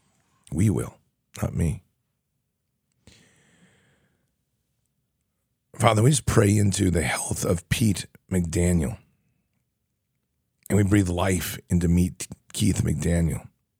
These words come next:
And as we step into this place around him, we circle him with our prayers and we lift him up and we place a hedge of protection around him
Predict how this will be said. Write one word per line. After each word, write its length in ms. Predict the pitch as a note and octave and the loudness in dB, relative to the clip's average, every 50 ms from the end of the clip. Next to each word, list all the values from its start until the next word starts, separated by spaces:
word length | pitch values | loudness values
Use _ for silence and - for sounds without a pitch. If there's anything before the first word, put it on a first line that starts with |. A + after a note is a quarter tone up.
| _ _ _ | _ _ _
And 100 | - F#2+ | 0 0
as 80 | F2+ F#2+ | 0 2
we 80 | G#2+ | 0
step 400 | G2+ - - - G#2+ G#2+ G#2 - | 0 -2 -2 -2 -2 -2 -2 -4
into 360 | - - A2 G2+ G2 F2+ F#2 F#2 | -4 -2 0 0 0 0 0 -2
this 200 | F#2 F#2+ F2+ - | -2 -2 -4 -4
place 360 | - - F2+ F2+ E2 - - | -4 -2 -2 -2 -2 -2 -4
around 380 | - F#2+ F#2 F2+ F#2 F#2 F2 | -4 -4 -2 0 0 0 0
him, 140 | E2 F2 E2 | 0 0 0
we 100 | D#2+ D#2+ | 0 0
circle 400 | D#2+ - - - - - - F2 | -2 -2 -2 -2 -4 -2 -2 0
him 160 | F2 F2+ E2+ | 0 0 0
with 120 | E2+ D#2+ F2 | 0 -2 -2
our 120 | F2 D#2+ | -2 -4
prayers 400 | D2+ - F2+ F2+ E2+ E2+ F2 D#2+ | -4 -4 -2 -2 0 0 -2 -2
and 80 | F2 E2+ | -2 -2
we 60 | E2+ | -2
lift 260 | E2+ F#2 F#2+ - - | -2 -2 -2 -2 -2
him 140 | G2 G2 F#2 | -2 -2 -2
up 160 | F2 F2 F2+ | -2 -4 -4
and 100 | F#2 F#2 | -4 -4
we 80 | F2+ E2 | -4 -4
place 340 | - - G2+ G2 F2+ - F2+ | -4 -2 -2 -2 -2 -2 -2
a 60 | E2+ | -2
hedge 180 | F#2+ A2 - | -2 -2 -2
of 80 | - F#2+ | -2 -2
protection 460 | G2 F2 - G2+ F#2+ F2+ - - G2+ | -4 -4 -2 -2 -4 -4 -4 -4 -2
around 260 | F#2 E2+ E2+ E2 D#2 | -2 0 -2 -2 -2
him 220 | D2 D2+ D2 C#2+ | -4 -6 -8 -10